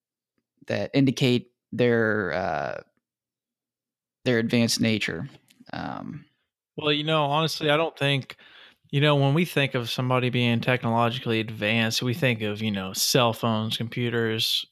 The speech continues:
Speaker 2: shit like that. But, you know, what if they're technological advances? You know, what if they don't even, you know, what if they
Speaker 1: Hell,
Speaker 2: didn't
Speaker 1: fire
Speaker 2: need,
Speaker 1: back then
Speaker 2: you know,
Speaker 1: was,
Speaker 2: cell,
Speaker 1: was
Speaker 2: cell
Speaker 1: a step in the
Speaker 2: phones?
Speaker 1: right direction.
Speaker 2: <laughs>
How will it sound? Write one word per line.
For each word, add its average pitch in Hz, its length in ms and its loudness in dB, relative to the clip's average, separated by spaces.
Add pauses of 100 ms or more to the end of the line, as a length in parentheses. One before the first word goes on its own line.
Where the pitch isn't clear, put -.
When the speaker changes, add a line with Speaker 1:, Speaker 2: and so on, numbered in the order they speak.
(140)
Speaker 2:
shit - 260 0
like 110 240 -2
that. 113 400 0
But, 120 260 2 (640)
you 127 80 -4
know, 120 140 2
what 139 240 4
if 127 360 0 (480)
they're 120 260 0
technological 113 800 -2
advances? 107 600 -4
You 107 100 -8
know, 107 120 -2
what 120 160 2
if 117 100 -4
they 127 100 2
don't 123 200 2
even, 117 160 -2 (140)
you 113 80 -2
know, 113 100 -2
what 131 120 4
if 131 80 0
they 147 100 4
Speaker 1:
Hell, 147 220 4
Speaker 2:
didn't - 80 -8
Speaker 1:
fire 143 280 4
Speaker 2:
need, 131 60 2
Speaker 1:
back 120 260 2
then 117 240 -2
Speaker 2:
you - 60 -12
know, 104 40 -8
Speaker 1:
was, 95 200 -4
Speaker 2:
cell, 120 300 0
Speaker 1:
was - 120 -4
Speaker 2:
cell 127 180 2
Speaker 1:
a 110 140 -6
step 113 280 -2
in 113 60 -8
the 113 60 -6
Speaker 2:
phones? 117 40 -6
Speaker 1:
right 107 160 -8
direction. 113 540 -10 (520)
Speaker 2:
<laughs> - 640 -8